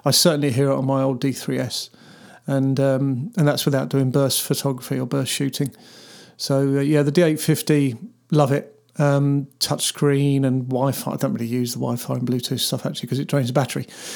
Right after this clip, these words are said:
But it's, it's a beautiful camera. And for portrait work that I do mostly, as you know,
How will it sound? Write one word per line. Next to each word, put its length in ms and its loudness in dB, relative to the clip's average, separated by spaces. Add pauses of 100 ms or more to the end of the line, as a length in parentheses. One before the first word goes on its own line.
(280)
But 140 4
it's, 260 0
it's 160 2
a 60 2
beautiful 340 2
camera. 320 2
And 180 2
for 120 -6
portrait 440 2
work 220 0
that 100 0
I 120 4
do 180 4
mostly, 420 2
as 160 0
you 80 0
know, 340 4